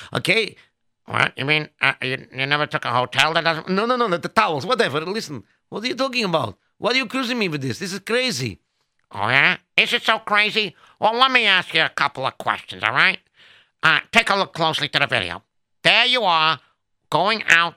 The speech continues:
Speaker 2: the door. See yourself going out the door? And boom, see, you just tripped.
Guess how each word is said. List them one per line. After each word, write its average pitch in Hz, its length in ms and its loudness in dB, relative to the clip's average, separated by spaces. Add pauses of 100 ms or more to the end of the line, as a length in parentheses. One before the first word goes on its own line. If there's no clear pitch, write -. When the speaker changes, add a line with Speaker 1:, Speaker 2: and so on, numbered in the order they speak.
Speaker 2:
the 180 80 0
door. 147 360 0 (120)
See 165 260 2
yourself 165 360 0
going 165 180 2
out 165 240 2
the 165 80 -2
door? 190 480 0 (580)
And 139 240 0 (100)
boom, 285 260 4
see, 131 540 2 (120)
you 101 80 -10
just - 240 -2
tripped. - 400 -2